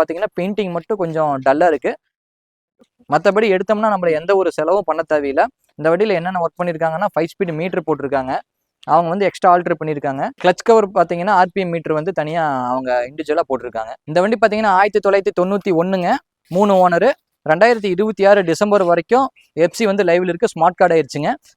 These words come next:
ஈரோடு ரிஜிஸ்ட்ரேஷன், ஃபேன்சி நம்பருங்க, ஃபோர் டபுள் செவன் ஃபோர். இந்த வண்டி பாத்தீங்கன்னா டோட்டலா வந்து இன்ஜின்ல எந்த ஒர்க் கிடையாதுங்க. அவுட்டர் லைன் வந்து பாத்தீங்கன்னா சின்ன சின்ன ஸ்பேர் பார்ட்ஸ் மட்டும் நம்ம மாத்தணும். இந்த வண்டி பாத்தீங்கன்னா ஆர் எக்ஸ் ஒன் தேர்ட்டி ஃபைவ்ங்க, ரெண்டாயிரம் மாடலு, மூணு ஓனருங்க,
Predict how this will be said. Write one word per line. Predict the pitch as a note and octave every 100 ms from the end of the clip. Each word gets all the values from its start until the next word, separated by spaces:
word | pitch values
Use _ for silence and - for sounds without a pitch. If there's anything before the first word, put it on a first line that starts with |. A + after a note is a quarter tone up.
| D#3+
ஈரோடு | A3 A3+
ரிஜிஸ்ட்ரேஷன், | F#3+ F3 F3+ E3 A3 F3
ஃபேன்சி | G3+ -
நம்பருங்க, | F3+ D3+ C#3+ G3+
ஃபோர் | A3+ F#3 G3
டபுள் | E3+ F3+ F3
செவன் | E3 -
ஃபோர். | C3+ G#3+ C4 _ _
இந்த | D#3+
வண்டி | F3 A3
பாத்தீங்கன்னா | G#3+ F#3+ G3 A#3+ F#3
டோட்டலா | F#3+ G3 G#3+ G#3
வந்து | F#3 G3+
இன்ஜின்ல | F3 F#3 G#3 G3
எந்த | E3+ F3+
ஒர்க் | E3 -
கிடையாதுங்க. | E3 D#3 C#3+ F3 - _ -
அவுட்டர் | D#3 A#3 A3
லைன் | G#3+ G3+ F#3+
வந்து | F3 F3 F3
பாத்தீங்கன்னா | E3+ E3+ G3 A3+
சின்ன | - E3+
சின்ன | E3 D#3
ஸ்பேர் | - D#3 -
பார்ட்ஸ் | E3 -
மட்டும் | D3 E3+ D#3
நம்ம | C3 C3
மாத்தணும். | C#3+ C3+ -
இந்த | D3+
வண்டி | E3+ G#3
பாத்தீங்கன்னா | G3 F#3+ G3
ஆர் | G#3+ E3+ G3
எக்ஸ் | G#3 -
ஒன் | D#3+ F3
தேர்ட்டி | F#3+ D#3+
ஃபைவ்ங்க, | D#3+ D3+ F3 C#4 - A2+
ரெண்டாயிரம் | C#3+ F3 G3 F3+ D#3+
மாடலு, | D3+ D3 A#3 -
மூணு | D3+ D#3 G3+ F#3 F3
ஓனருங்க, | E3+ C#3+